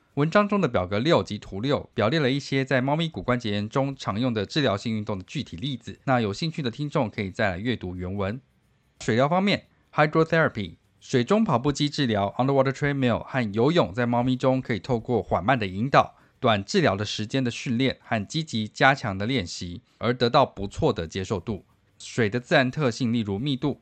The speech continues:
浮力、粘滞性、阻力、静水压和表面张力，使水中运动成为复健治疗中最有用的形式之一。它减轻了主运动的震荡效应，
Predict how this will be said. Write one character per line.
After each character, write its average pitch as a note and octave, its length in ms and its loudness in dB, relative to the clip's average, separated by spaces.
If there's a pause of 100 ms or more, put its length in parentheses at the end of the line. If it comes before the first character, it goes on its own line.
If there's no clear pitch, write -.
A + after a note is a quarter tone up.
(120)
浮 G#2+ 220 -6
力、 D3 240 -2 (180)
粘 A2 180 -4
滞 C#3+ 160 -2
性、 G#2+ 340 -4
阻 E2+ 260 -12
力、 B2 260 -6 (400)
静 D#3 180 -4
水 F2 200 -8
压 A#2 300 -2
和 G2 140 -8
表 F2 160 -10
面 A2 140 -4
张 A#2 200 0
力， C#3 200 -2 (400)
使 D#3 240 -4
水 A#2 240 -2
中 E3 180 -2
运 D3+ 120 0
动 C3 180 0
成 G#2+ 140 -4
为 G#2+ 80 -2
复 D3+ 200 -4
健 C3 180 0
治 C3+ 140 -4
疗 G#2 160 2
中 C3 260 -2 (220)
最 F3+ 220 4
有 F2+ 180 -2
用 A#2 180 0
的 F#2+ 160 -4
形 F#2+ 200 -8
式 A2+ 100 -6
之 G2+ 140 -8
一。 B2 260 -2 (240)
它 G3+ 180 6
减 A#2 220 -2
轻 D3+ 200 -4
了 C3 180 2
主 G2+ 360 -10
运 C#3 140 -2
动 C3 220 0
的 G2 160 -2
震 B2+ 220 -2
荡 A2+ 160 2
效 G2+ 200 0
应， G#2 180 -4